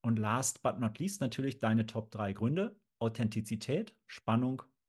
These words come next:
und Argumentation, die eine Botschaft und ihre Vermittlung stärker machen, wenn ich multiperspektivisch erzähle.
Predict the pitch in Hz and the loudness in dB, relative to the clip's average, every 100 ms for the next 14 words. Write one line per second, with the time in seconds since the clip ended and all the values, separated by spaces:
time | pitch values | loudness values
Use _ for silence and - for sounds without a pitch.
0 | _ 113 110 120 120 113 113 113 165 107 | _ -2 0 0 2 2 0 -2 0 0
1 | 87 92 _ _ _ _ _ - 113 107 | -2 -8 _ _ _ _ _ -6 -4 -2
2 | 98 110 139 - 151 - - _ 110 110 | -2 -2 -2 -4 -6 -8 -18 _ -2 -2
3 | 107 - 92 101 117 113 117 - - - | -2 -2 -2 -2 0 0 0 -8 -10 -2
4 | 117 110 87 90 113 120 - - 101 - | -2 -2 -4 -4 -2 -2 -4 -8 -6 -4
5 | 95 95 110 107 - 113 - 101 101 104 | -4 -4 -4 -4 -4 -6 -6 -6 -6 -8
6 | - _ - 117 - 85 - | -12 _ -10 -8 -4 -6 -6